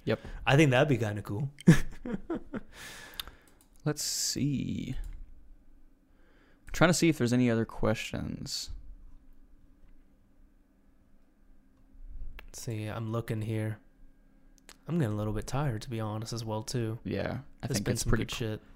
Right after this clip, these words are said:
Speaker 1: pretty close to wind down time, but let's see if we can squeeze one or two more out.
Speaker 2: Yeah. If you can find one, awesome.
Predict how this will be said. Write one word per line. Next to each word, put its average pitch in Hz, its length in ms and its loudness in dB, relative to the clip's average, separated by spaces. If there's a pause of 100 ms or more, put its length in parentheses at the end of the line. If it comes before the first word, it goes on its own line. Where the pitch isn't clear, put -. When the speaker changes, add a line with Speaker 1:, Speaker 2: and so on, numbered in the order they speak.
(140)
Speaker 1:
pretty 107 220 2
close - 360 0
to 113 280 -2 (340)
wind 107 340 2
down - 260 -4
time, - 280 -6
but - 100 -4
let's - 160 -6
see - 100 -4
if - 140 -10
we - 60 -8
can - 120 -8
squeeze - 360 -8
one 143 140 -8
or - 60 -10
two - 160 -12
more - 180 -12 (160)
out. - 160 -14 (160)
Speaker 2:
Yeah. 107 220 -4 (500)
If 131 100 -2
you 143 60 2
can 156 100 2
find 175 260 2
one, - 140 -6 (140)
awesome. - 480 -2